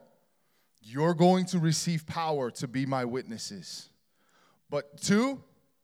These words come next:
he's coming back. He's coming back and he's going to rule and he's going to reign and he's really, truly going to establish his kingdom. And so I feel like this is the thing that, uh,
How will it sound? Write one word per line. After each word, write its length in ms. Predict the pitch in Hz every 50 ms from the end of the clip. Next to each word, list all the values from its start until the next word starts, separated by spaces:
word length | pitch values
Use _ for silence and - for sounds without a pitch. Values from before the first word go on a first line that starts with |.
| _ _ _ _ _ _ _ _
he's 180 | _ 147 135 -
coming 320 | - - 147 135 123 110
back. 300 | 101 107 87 - _ - - - _ _ _ _ _ _ _ _ _ _ _ _ _ _
He's 160 | - 151 151
coming 320 | - - 180 175 170 165 151
back 240 | 143 147 139 135 -
and 80 | 139
he's 140 | 139 131 117
going 200 | 131 147 151 151
to 120 | 156 -
rule 240 | 139 127 139 143 139
and 80 | 131 127
he's 160 | 127 117 110
going 220 | 117 143 147 151
to 120 | 156 - 139
reign 300 | 120 127 135 131 127 131
and 80 | 123
he's 180 | 127 127 - - - 139 127 131
really, 340 | 156 196 208 208 208 202 190
truly 680 | - - - - 175 202 220 220 208 190 165 139 117 - - - - - -
going 300 | 151 180 190 190 190 180
to 180 | 185 - 185 165
establish 600 | 156 147 - - - 160 165 175 160 170 160 -
his 180 | - 147 - -
kingdom. 560 | - - 180 175 165 156 139 117 98 87 - _ _ _ _ _ - - - - - - _ - _ _ _ _
And 100 | - 170
so 120 | 156 - 190
I 60 | 165
feel 200 | - - 214 214
like 400 | 202 185 175 - - - - -
this 260 | 170 233 262 247 -
is 140 | 277 254 202
the 100 | 202 202
thing 320 | - - 196 190 190 190
that, 120 | 175 180 185
uh, 120 | 170 165